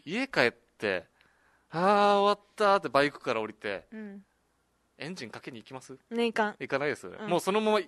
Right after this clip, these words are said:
Speaker 1: 上上がりますよね。
Speaker 2: 上上がる。
Speaker 1: 三階。
Speaker 2: 上上がってからも。
Speaker 1: 僕、僕んち三階なんで。
Speaker 2: あ、上上がる、上上がる。
Speaker 1: 上上がって、
Speaker 2: はーってなって。いかん。
Speaker 1: よっしゃ、ちょっと一段落した。
Speaker 2: うん。
Speaker 1: あ、車のエンジン。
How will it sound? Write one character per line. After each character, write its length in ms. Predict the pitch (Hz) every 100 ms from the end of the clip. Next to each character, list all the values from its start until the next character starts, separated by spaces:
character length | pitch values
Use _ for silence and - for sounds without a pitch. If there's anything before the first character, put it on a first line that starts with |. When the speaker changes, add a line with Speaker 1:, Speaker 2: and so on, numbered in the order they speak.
| -
Speaker 1:
上 160 | 190 190
上 100 | 165
が 100 | 190
り 60 |
ま 80 | 196
す 60 | 160
よ 60 |
ね。 100 | 269
Speaker 2:
上 180 | 277 269
上 60 | 247
が 100 | 247
る。 160 | 233 _ -
Speaker 1:
三 180 | 262 269
階。 80 |
Speaker 2:
上 60 | 254
上 60 | 233
が 60 |
っ 60 | 226
て 100 | 220
か 80 | 208
ら 120 | 190
も。 60 | 160 143
Speaker 1:
僕、 0 |
僕 60 | 143
ん 40 |
ち 100 | - -
三 180 | 143
階 140 | 151 139
な 80 | 107
ん 80 |
で。 120 | 87 87
Speaker 2:
あ、 120 | 240
上 140 | 285
上 60 | 254
が 120 | 233
る、 100 | 233
上 120 | 240
上 60 | 214
が 120 | 208
る。 80 | 156
Speaker 1:
上 60 | 156
上 100 | 147
が 100 | 160
っ 140 | -
て、 340 | 202 175 101 _ _ _ -
Speaker 2:
は 160 | 277 254
ー 20 |
っ 40 |
て 100 | 226
な 100 | 208
っ 20 | 196
て。 300 | 226 208 - _ _ _ _ -
い 60 | 185
か 60 |
ん。 20 | 190
Speaker 1:
よ 40 |
っ 40 |
し 160 | - 208
ゃ、 60 | 165
ち 120 | -
ょ 40 |
っ 40 | 190
と 80 |
一 180 | 170 190
段 220 | 185 185
落 200 | 185 180
し 60 | -
た。 180 | 180 160 -
Speaker 2:
う 100 | 240
ん。 200 | 220 196 _ -
Speaker 1:
あ、 220 | 175 - - _ _ -
車 240 | 196 214
の 80 | 214
エ 80 | 220
ン 60 |
ジ 80 | 190
ン。 120 | 135